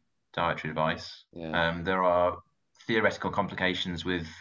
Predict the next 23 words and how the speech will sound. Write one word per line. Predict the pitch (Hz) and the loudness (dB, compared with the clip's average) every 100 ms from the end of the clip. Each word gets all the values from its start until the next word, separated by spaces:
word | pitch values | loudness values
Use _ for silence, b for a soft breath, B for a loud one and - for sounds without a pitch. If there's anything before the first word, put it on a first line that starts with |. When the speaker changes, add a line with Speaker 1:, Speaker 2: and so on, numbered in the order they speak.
| - | -18
Speaker 1:
with | - 90 87 82 | -8 -2 -2 -2
so-called | - 90 85 87 87 | 0 0 0 -2 -2
lupus | 87 80 82 | -2 -2 -2
flares | 92 90 82 82 82 | 4 4 4 2 2
and, | 80 78 - | 0 0 -2
and | 82 85 | 0 4
I | 85 | 4
N | 85 | 4
R | 85 80 | 2 2
testing, | 90 - 85 | 0 -4 -6
particularly | 78 92 82 80 | -4 -4 -4 -2
point | 80 80 | -4 -4
of | - | -8
care. | 80 78 78 - _ _ _ _ _ - | -6 -4 -6 -12 _ _ _ _ _ -14
Speaker 2:
Okay. | - 101 - _ _ - | -10 -10 -12 _ _ 2
Tell | 151 | 4
me | 147 | 6
more. | 147 262 - _ _ - | 4 2 -6 _ _ -2
No, | 120 120 | 0 2
not | 113 | 2
heard | 107 92 | 2 2
of | |
this. | 95 - | -2 -6